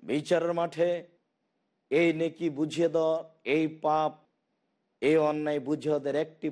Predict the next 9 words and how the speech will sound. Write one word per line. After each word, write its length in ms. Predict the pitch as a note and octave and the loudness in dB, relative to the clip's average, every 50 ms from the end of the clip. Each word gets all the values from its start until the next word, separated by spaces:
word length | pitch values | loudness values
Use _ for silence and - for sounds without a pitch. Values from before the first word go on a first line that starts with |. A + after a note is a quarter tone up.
| D3+ - | -4 -2
পথ 260 | D3 D3 C#3+ C#3+ - | -2 -2 -2 -2 -6
হচ্ছে 420 | C#3+ C3 - - D#3 C#3+ C#3 D3 - _ _ _ _ _ _ _ _ _ _ _ _ _ - | -10 -12 -8 -4 -4 -4 -4 -6 -10 _ _ _ _ _ _ _ _ _ _ _ _ _ -8
নেকি 460 | A2 A#2+ B2+ C#3 D3+ D3+ D#3 E3+ D#3+ | -4 -2 0 2 0 0 -2 -4 -4
দিয়ে 180 | C#3+ D3 D3 C#3+ | 0 0 0 0
বুঝিয়ে 360 | C3+ C#3 C3+ B2 A#2+ C#3+ C3+ | 0 -2 -4 -4 -2 -2 -2
দিতে 220 | C#3 C3+ B2 C#3+ | -2 -4 -4 -4
হবে। 360 | C3 C#3 C#3 B2 G#2+ D#2 - - _ _ _ _ _ _ _ _ _ _ _ _ _ _ _ _ _ _ _ _ _ _ _ _ - A#2+ A#2 | -4 -4 -6 -8 -10 -12 -14 -18 _ _ _ _ _ _ _ _ _ _ _ _ _ _ _ _ _ _ _ _ _ _ _ _ -18 -14 -4
জমি 360 | - D#3+ E3+ F3+ F#3 F#3+ F#3 | 0 0 2 2 2 2 2
আপনার, 460 | F#3 F#3+ F#3 F#3 - D#3 B2+ F#2+ | 2 2 0 -2 -6 -6 -6 -6